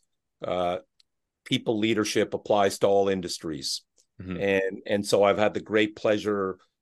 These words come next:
Speaker 1: of working with, with so many, um, as I've, I've noted some of them, manufacturing, healthcare, technology, startups.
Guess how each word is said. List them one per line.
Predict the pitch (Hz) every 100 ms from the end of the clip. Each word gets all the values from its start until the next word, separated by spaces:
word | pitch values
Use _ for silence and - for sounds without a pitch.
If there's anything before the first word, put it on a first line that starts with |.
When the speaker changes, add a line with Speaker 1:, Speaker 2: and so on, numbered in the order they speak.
| _
Speaker 1:
of | 101 85
working | 92 107 104 110 101 98 98 95 98
with, | 92 98 107
with | 104 -
so | - 98
many, | 98 95 90 73 - -
um, | 90 87 87 87 85 92
as | 92 90
I've, | 90 85 -
I've | 92 87 -
noted | 90 92 92 -
some | 98 90
of |
them, | 90 90
manufacturing, | 87 85 80 - 98 95 - 92 90 87
healthcare, | 82 98 95 - 95 87 85 80 - _ _ -
technology, | 101 - 95 92 95 90 95 87 95 90 87
startups. | 90 - 117 104 98 98 90 - - -